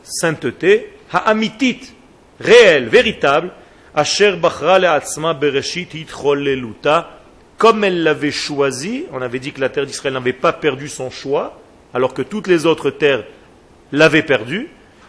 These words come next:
La terre d'Israël est restée intègre, intacte,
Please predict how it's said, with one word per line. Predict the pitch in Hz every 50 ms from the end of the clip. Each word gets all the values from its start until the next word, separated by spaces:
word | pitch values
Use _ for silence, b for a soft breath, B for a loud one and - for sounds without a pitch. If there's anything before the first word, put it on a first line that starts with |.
| - - -
La | 143 143
terre | 143 196 208 190
d'Israël | 175 170 - - 185 170
est | 160 156
restée | 147 151 - - - 180 165 151 151 -
intègre, | - 214 214 196 208 - - 143 139 165 - - - - - _ _ - - - - -
intacte, | 220 220 202 214 - 160 160 165 - - - -